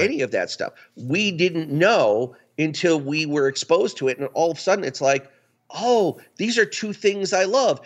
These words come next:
Speaker 2: It's the
Speaker 1: Yeah.
Speaker 2: Reese's peanut butter of fiction, right?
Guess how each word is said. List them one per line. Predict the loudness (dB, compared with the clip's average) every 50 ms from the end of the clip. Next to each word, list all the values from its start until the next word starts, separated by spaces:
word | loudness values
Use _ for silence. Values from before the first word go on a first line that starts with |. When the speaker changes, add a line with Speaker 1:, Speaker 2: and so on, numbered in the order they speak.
| -20 -20 _ 0
Speaker 2:
It's | 0 0 0 0
the | 0 -2 -2
Speaker 1:
Yeah. | 0
Speaker 2:
Reese's | -2 -4 -2 -4 -4 -4 -8 -10
peanut | -10 -6 -4 -2 -2 -2 2
butter | 2 2 2 2
of | 0 -2 -2
fiction, | -4 -6 -10 -10 -8 -6 -4 -2 -2 -2 -2 -6 _ -6
right? | -2 0 2